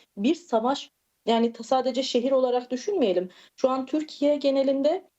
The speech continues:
e, Kürdistan'da hani kayyumlarla birlikte zaten hani bir savaş konsepti, e, yıllardır, on yıllardır sürüyor yani Kürdistan'da.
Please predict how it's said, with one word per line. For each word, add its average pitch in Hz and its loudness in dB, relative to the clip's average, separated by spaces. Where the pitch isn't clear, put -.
e, 190 0
Kürdistan'da 240 -2
hani 226 0
kayyumlarla 240 2
birlikte 233 0
zaten 294 0
hani 277 0
bir 311 2
savaş 285 0
konsepti, 269 0
e, 220 2
yıllardır, 233 0
on 214 0
yıllardır 247 0
sürüyor 233 -4
yani 170 2
Kürdistan'da. 190 -2